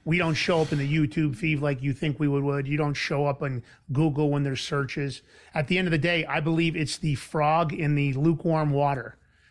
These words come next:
They just keep turning the temperature on us, and we're getting ready to broil. We're getting ready for full boil.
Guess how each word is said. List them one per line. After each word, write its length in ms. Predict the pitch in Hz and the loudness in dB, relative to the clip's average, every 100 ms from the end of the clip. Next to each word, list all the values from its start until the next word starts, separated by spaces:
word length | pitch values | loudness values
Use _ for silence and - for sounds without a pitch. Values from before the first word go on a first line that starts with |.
| - | -4
They 140 | 156 | 0
just 160 | 156 - | 0 0
keep 200 | 185 143 | -2 -2
turning 280 | 180 190 170 | 0 2 0
the 60 | |
temperature 500 | 151 185 170 139 160 | 0 -4 -4 -4 -2
on 180 | 143 151 | 0 0
us, 220 | 139 139 | -2 -2
and 80 | 151 | -2
we're 60 | 135 | -2
getting 200 | 135 165 | -2 0
ready 220 | 160 160 | 0 2
to 80 | 143 | 0
broil. 480 | 131 156 143 110 - _ | 2 2 0 -4 -14 _
We're 80 | 165 | -2
getting 200 | 147 196 | -2 0
ready 160 | 202 - | 0 0
for 160 | - | -4
full 280 | 135 - 196 | -6 0 2
boil. 460 | 151 160 165 131 | 2 2 2 0